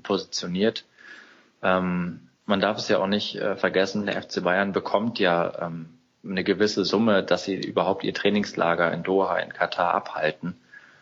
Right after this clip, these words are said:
Ähm, Volkswagen wiederum bekommt dann, äh, ja, durch Hashtags oder wie auch immer, äh, die Aufmerksamkeit, die sie halt haben wollen, bei jedem Trainingsbild, ähm, ist, äh, deren, äh, Schriftzug halt diesen, äh,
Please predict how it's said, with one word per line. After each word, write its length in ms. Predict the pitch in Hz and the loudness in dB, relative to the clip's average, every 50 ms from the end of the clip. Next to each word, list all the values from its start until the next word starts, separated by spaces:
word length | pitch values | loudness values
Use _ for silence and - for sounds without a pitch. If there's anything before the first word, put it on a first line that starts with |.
| _ _ _ _ _ _ _ - | _ _ _ _ _ _ _ -4
Ähm, 500 | - 87 82 82 82 82 80 80 82 - _ _ _ _ _ _ _ _ _ _ _ - - - _ _ _ _ _ - | -2 0 0 0 -2 -4 -4 -6 -8 -12 _ _ _ _ _ _ _ _ _ _ _ -16 -16 -16 _ _ _ _ _ -12
Volkswagen 640 | 60 - - 92 90 90 - - 92 90 92 87 | -8 0 2 2 2 2 0 0 0 2 2 0
wiederum 340 | 90 85 87 - 90 90 85 | 2 2 2 2 2 0 0
bekommt 320 | 78 - 92 92 87 87 | 0 -2 -2 -2 0 0
dann, 280 | 87 85 82 82 80 - | 0 0 2 0 -2 -2
äh, 280 | - - 50 50 - - - - - _ _ _ - - | -2 -2 -2 -2 -4 -6 -12 -18 -20 _ _ _ -20 -10
ja, 360 | - - 85 87 87 85 - - - - - | -2 0 0 0 0 -2 -4 -8 -12 -2 0
durch 320 | 98 90 85 - - - - - - - - - - | 0 0 0 -4 -10 -12 -16 -18 -18 -18 -18 -18 -10
Hashtags 560 | - - 95 98 95 - - 95 87 - - | -2 0 2 2 2 0 -2 -4 -4 -4 -8
oder 200 | - - - 98 | -6 -6 -6 -6
wie 160 | 90 87 107 104 | -2 -2 -2 0
auch 100 | 92 - | 0 -2
immer, 420 | - 98 98 95 90 90 - - | 0 2 2 2 2 2 0 -4
äh, 320 | - - - - - - | -6 -8 -10 -12 -12 -14
die 200 | - - - - | -10 -4 -2 0
Aufmerksamkeit, 840 | - - 98 - 120 110 107 - - 110 107 104 - 104 104 104 - | 2 2 2 2 2 0 0 2 -2 -2 -2 0 0 2 2 2 0
die 100 | 110 104 | 0 2
sie 180 | 104 104 98 | 2 2 2
halt 240 | 101 98 98 98 - | 2 2 0 0 2
haben 260 | 104 92 95 104 110 | 2 2 2 2 0
wollen, 240 | 104 104 104 101 101 - | 0 0 0 0 2 0
bei 80 | 95 | 0
jedem 340 | 92 95 98 98 98 95 95 - _ _ _ _ _ - _ - - _ _ | 2 2 2 2 0 -2 -4 -8 _ _ _ _ _ -20 _ -20 -20 _ _
Trainingsbild, 920 | - - - 123 135 135 127 123 - - - 113 113 113 113 - - - - | -4 0 0 2 2 2 0 -2 -4 0 2 2 4 4 2 0 -4 -4 -2
ähm, 400 | - 101 92 92 90 90 - - | 0 0 0 0 -2 -4 -6 -6
ist, 340 | - - - - - - - | -6 -6 -8 -8 -10 -8 -4
äh, 140 | - 98 95 | -2 -2 2
deren, 560 | - 98 95 92 95 92 90 87 87 85 - | 2 2 4 4 2 0 0 -2 -2 -4 -4
äh, 160 | - 90 90 | -2 -2 0
Schriftzug 560 | - - 135 131 131 135 - - 123 123 - | 0 0 0 -2 -2 -6 -2 -2 -2 0 2
halt 220 | 110 107 107 104 - | 2 2 2 2 -2
diesen, 280 | - - - 101 - - | -4 -4 -2 -4 -4 -4
äh, 160 | - - | -6 -8